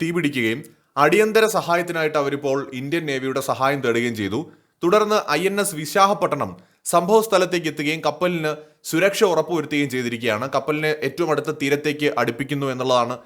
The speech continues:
ഏറ്റവും ലേറ്റസ്റ്റ് ആയിട്ട് കിട്ടുന്ന ഒരു ഇൻഫർമേഷൻ. മാർഷൽ ദ്വീപിന്റെ പതാകയുള്ള എം വി ജെൻകോ പിക്കാർഡി എന്ന് പറയുന്ന ഒരു കാർഗോ കപ്പലാണ് ഡ്രോൺ ആക്രമണത്തിന് ഇരയായത്. ബുധനാഴ്ച രാത്രി പതിനൊന്ന് പത്തോടു കൂടിയായിരുന്നു ആക്രമണം നടന്നത്. കപ്പലിൽ ഇരുപത്തിരണ്ട് ജീവനക്കാരുണ്ട്. അതിൽ ഒൻപത് പേര് ഇന്ത്യക്കാരാണ്.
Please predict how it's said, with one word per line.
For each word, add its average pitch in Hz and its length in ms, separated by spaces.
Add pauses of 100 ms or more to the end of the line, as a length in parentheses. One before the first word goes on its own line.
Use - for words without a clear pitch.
(240)
ഏറ്റവും 143 240
ലേറ്റസ്റ്റ് 135 420
ആയിട്ട് 143 140
കിട്ടുന്ന 113 280
ഒരു 113 200
ഇൻഫർമേഷൻ. 107 600 (440)
മാർഷൽ 196 500
ദ്വീപിന്റെ 180 360
പതാകയുള്ള 156 580
എം 143 160
വി 170 100
ജെൻകോ 147 440
പിക്കാർഡി 156 460
എന്ന് 147 180
പറയുന്ന 135 280
ഒരു 131 160
കാർഗോ 131 320
കപ്പലാണ് 123 560 (300)
ഡ്രോൺ 147 300
ആക്രമണത്തിന് 127 580
ഇരയായത്. 110 460 (360)
ബുധനാഴ്ച 196 440
രാത്രി 185 300
പതിനൊന്ന് 175 400
പത്തോടു 175 340
കൂടിയായിരുന്നു 151 440
ആക്രമണം 147 480
നടന്നത്. 113 380 (380)
കപ്പലിൽ 202 300
ഇരുപത്തിരണ്ട് 208 480
ജീവനക്കാരുണ്ട്. 170 640
അതിൽ 156 260
ഒൻപത് 185 440
പേര് 147 340
ഇന്ത്യക്കാരാണ്. 131 680